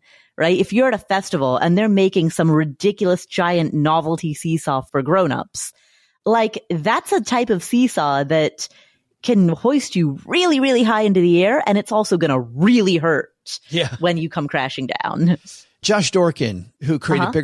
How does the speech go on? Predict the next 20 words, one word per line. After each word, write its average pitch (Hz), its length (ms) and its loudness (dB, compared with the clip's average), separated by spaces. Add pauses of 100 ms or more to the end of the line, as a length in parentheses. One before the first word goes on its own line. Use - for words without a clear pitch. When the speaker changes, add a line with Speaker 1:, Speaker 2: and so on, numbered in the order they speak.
(100)
Speaker 2:
BiggerPockets, 120 600 -4
our 117 80 -2
friend 117 480 -4
over 117 200 -4
there, 110 440 -4
Josh 170 320 0
had 131 140 0
a 110 60 -4
great 127 640 -2 (680)
quote - 580 -4
that 139 140 0
he 113 80 -2
said - 300 -2
to 123 80 -2
me 110 140 -2
one 107 240 -4
time, 104 540 -6
which 151 300 -2
was 123 520 -2 (500)
that, 135 380 -4